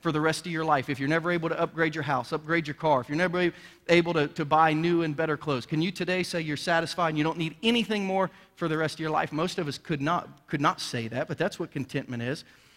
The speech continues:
And then I looked at this theme of generosity. I am helping. And I thought, you know, I don't know that in my twenties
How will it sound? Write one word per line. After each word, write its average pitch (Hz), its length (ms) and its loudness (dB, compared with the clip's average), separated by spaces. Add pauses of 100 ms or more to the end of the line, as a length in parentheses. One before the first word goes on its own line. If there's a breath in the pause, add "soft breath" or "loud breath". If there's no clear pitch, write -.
(120)
And 185 100 2
then 208 80 4
I 208 60 4
looked 208 200 2
at 190 80 -8
this 196 140 -4
theme 208 240 -2
of 175 80 -2
generosity. 175 680 -6 (420 soft breath)
I 143 100 4
am 147 140 2
helping. 123 420 -2
And 120 80 -2
I 127 60 -2
thought, 143 180 -4
you 147 80 -4
know, 151 140 0
I 147 80 2
don't 151 320 -4
know 160 180 -4
that 147 140 -4
in 143 100 -2
my 135 140 2
twenties 135 640 -6